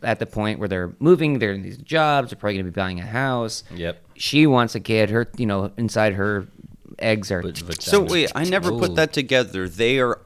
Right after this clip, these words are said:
Speaker 3: on their way to their new life.
Speaker 1: Yeah,
Speaker 2: Yeah,
Speaker 1: they,
Speaker 2: they don't,
Speaker 1: they talk
Speaker 3: There's
Speaker 1: about
Speaker 2: pack
Speaker 3: no,
Speaker 2: light.
Speaker 3: I didn't see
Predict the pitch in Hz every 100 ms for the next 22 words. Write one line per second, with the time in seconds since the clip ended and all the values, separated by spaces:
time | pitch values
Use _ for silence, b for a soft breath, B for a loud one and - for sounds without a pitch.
0 | - 110 117 123 117 110 107 98 104 113
1 | 113 - 117 110 104 104 104 98 87 92
2 | 143 - - 135 98 - 113 120 123 131
3 | 107 127 143 165 117 135 135 143 156 104
4 | - - 135 240 233 175 233